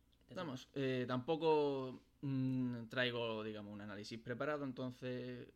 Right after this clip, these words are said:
Speaker 2: lo que he ido pensando a medida que, que he estado jugando, desde el diecisiete de febrero que me lo compré, desde el diecisiete de febrero, que ahí estaba yo, la única persona en España.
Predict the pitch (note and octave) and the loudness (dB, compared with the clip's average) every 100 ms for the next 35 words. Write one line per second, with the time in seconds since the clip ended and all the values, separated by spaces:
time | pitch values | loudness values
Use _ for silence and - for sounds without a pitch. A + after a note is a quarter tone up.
0 | - C#3 C3 C3+ C#3 C#3+ C#3+ C3+ C3+ B2+ | -14 -8 -2 2 2 2 2 2 0 0
1 | C#3 C3+ C3 B2+ B2 B2 B2 B2 B2 B2 | 2 2 2 2 2 0 0 -2 -2 -2
2 | A#2+ A#2 A#2 A#2+ A#2+ A#2+ C3 D3 C#3 B2+ | -2 -4 -6 -8 -4 -2 0 2 2 2
3 | B2 C3 B2+ B2 D3 C3 B2+ A#2+ A#2 A#2 | 2 2 2 0 -2 0 -2 -4 -6 -6
4 | G#2 A2+ A#2 A2+ A2+ D3+ G#3+ - - - | -8 -8 -8 -8 -8 -8 -10 -18 -20 -20
5 | - - _ _ - _ _ _ _ - | -20 -20 _ _ -20 _ _ _ _ -18
6 | A#2 A2+ A2 A2 A2+ A2 C#3+ C3+ B2+ B2+ | -12 -8 -6 -6 -6 -2 0 0 -2 -4
7 | A#2 A#2+ C#3+ G#3 - - - _ _ - | -6 -6 -6 -10 -18 -20 -20 _ _ -4
8 | B2+ C3+ C#3+ B2+ C3 E3+ - - _ - | -2 -2 -2 0 2 0 -4 -20 _ -10
9 | C3+ C3+ C#3+ C#3 B2+ - D3 D#3+ D3 C3 | -2 0 2 0 -2 -2 -2 -2 -4 -6
10 | - D3 F#3 G3+ | -4 -4 -4 -10